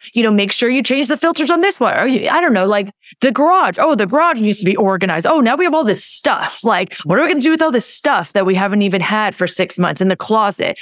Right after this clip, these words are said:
Do we wanna get rid of it? Oh, now I get to look at this stuff. And now this stuff is causing me, like, excess stress because I don't even wanna look at it. We didn't even need it for six months. Oh, but it looks pretty in this room. Like, <laughs> I know it's silly, but it's like,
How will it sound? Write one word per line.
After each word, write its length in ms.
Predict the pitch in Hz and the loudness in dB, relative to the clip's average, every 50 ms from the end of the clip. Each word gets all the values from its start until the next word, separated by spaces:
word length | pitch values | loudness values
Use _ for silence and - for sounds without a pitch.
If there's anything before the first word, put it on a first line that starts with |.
| - - - | -12 -4 -2
Do 80 | 190 | 0
we 60 | 180 | 0
wanna 140 | 175 170 165 143 | 0 0 0 -2
get 120 | 165 160 | 0 0
rid 140 | 202 269 311 | 2 0 2
of 60 | 285 | 2
it? 80 | 339 320 | 0 0
Oh, 320 | 277 285 294 233 165 170 190 180 | 2 2 2 2 0 0 0 0
now 120 | 226 254 | 0 0
I 80 | 262 254 | 0 0
get 160 | - 254 240 - | -2 -4 -2 0
to 100 | 208 180 | -2 0
look 280 | 175 202 302 311 - | 2 2 0 0 0
at 80 | 208 - | -2 -2
this 160 | 190 170 - | -2 -4 -4
stuff. 320 | - - - - 131 - - | -2 -2 -2 -2 -2 -2 0
And 80 | 185 | 0
now 140 | 214 254 277 | 0 2 2
this 160 | 208 196 190 | 0 -2 -2
stuff 580 | - - - - - 285 254 202 156 175 - - _ _ _ _ | -2 -6 -8 -4 -2 0 0 0 -2 -4 -6 -10 _ _ _ _
is 140 | - - 180 | -4 -4 -2
causing 440 | - - 208 202 214 196 202 208 190 | -2 -2 -2 -2 0 0 0 2 2
me, 160 | 185 185 190 | 2 2 2
like, 260 | 190 185 170 180 - - | 2 2 0 -2 -2 -4
excess 360 | - 151 - - 202 170 - | -6 -6 -2 -2 -2 -2 -2
stress 420 | - - - 214 185 135 151 - - | -6 -4 -2 -2 -2 -2 -4 -8 -6
because 340 | - 185 - 185 165 147 - - _ _ _ - | -4 0 0 0 0 -2 -8 -16 _ _ _ -4
I 100 | - 240 | -2 0
don't 160 | 254 247 240 | 2 2 2
even 160 | 247 226 233 202 | 2 2 2 0
wanna 180 | 240 262 247 | 2 2 2
look 240 | 190 170 175 160 - | 2 0 0 0 -2
at 80 | 143 135 | -2 -2
it. 120 | 135 - | -2 -2
We 120 | 185 202 220 | 0 0 2
didn't 160 | 240 247 254 | 2 2 2
even 200 | 254 220 254 247 | 2 2 2 2
need 160 | 277 320 285 | 2 2 2
it 100 | 240 - | 0 -2
for 80 | - 185 | -2 -6
six 300 | - - 185 180 - - | -2 -4 -4 -4 -2 -4
months. 220 | 175 156 - - - | -2 -2 -4 -2 -2
Oh, 180 | - 285 294 233 | 0 0 0 0
but 200 | 180 226 220 220 | 0 0 0 0
it 60 | 202 | 0
looks 240 | 196 294 320 - - | 0 0 -2 -4 -6
pretty 280 | - 254 240 226 220 | -2 -2 0 2 2
in 80 | 214 196 | 2 2
this 160 | 185 160 - | 0 0 -2
room. 360 | 180 180 214 190 - - - - | -2 -2 -2 0 -2 -4 -6 -4
Like, 340 | 196 220 233 220 214 - - - | 0 0 0 0 0 -4 -4 -4
<laughs> 640 | 359 330 349 349 - _ _ _ _ _ _ _ - | -4 -2 -2 -6 -6 _ _ _ _ _ _ _ -2
I 100 | - 320 | 0 2
know 140 | 320 359 370 | 2 2 2
it's 120 | 320 - - | 0 -2 -4
silly, 500 | - - - 302 359 370 294 190 180 196 | -6 -2 -2 0 0 2 2 2 0 0
but 240 | 185 - 233 233 - | 0 0 -2 0 0
it's 260 | - 240 240 - - | 0 -2 -2 -4 -4
like, 320 | 233 240 226 220 214 - | -2 0 0 -2 -2 -6